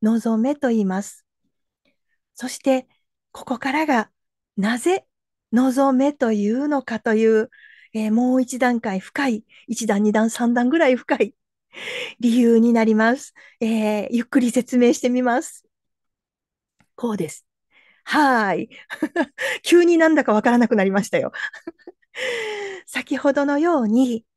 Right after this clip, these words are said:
私たちの内側には個人体験があります。この個人体験というのは、外側の世界と意識との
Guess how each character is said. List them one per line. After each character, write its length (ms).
私 380
た 160
ち 120
の 120
内 260
側 300
に 160
は 220
個 200
人 360
体 340
験 300
が 80
あ 60
り 100
ま 160
す。 160
こ 140
の 120
個 220
人 300
体 280
験 280
と 100
い 120
う 100
の 180
は、 260
外 340
側 300
の 140
世 180
界 320
と 200
意 140
識 320
と 140
の 240